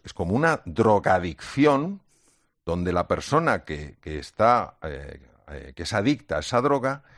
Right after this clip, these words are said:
sabe que le hace mal, su cuerpo sabe que es malo para ella,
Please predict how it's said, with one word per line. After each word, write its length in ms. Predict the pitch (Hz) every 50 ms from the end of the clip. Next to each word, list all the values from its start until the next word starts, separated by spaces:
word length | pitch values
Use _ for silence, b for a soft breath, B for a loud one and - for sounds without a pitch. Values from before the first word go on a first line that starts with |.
| b b b
sabe 420 | b - - 156 165 165 156 113 -
que 120 | - 85
le 140 | 80 85 101
hace 300 | 135 156 - - 117 92
mal, 440 | 80 85 107 143 147 127 110 110 -
su 220 | - - 107 92
cuerpo 460 | - - 143 170 170 165 - - 87
sabe 500 | 82 - - - 143 156 160 131 82 76
que 140 | - - 107
es 180 | 117 - - 90
malo 640 | 82 80 82 92 107 143 175 190 151 113 87 -
para 300 | - 76 76 73 92 131
ella, 380 | 143 120 82 73 76 - -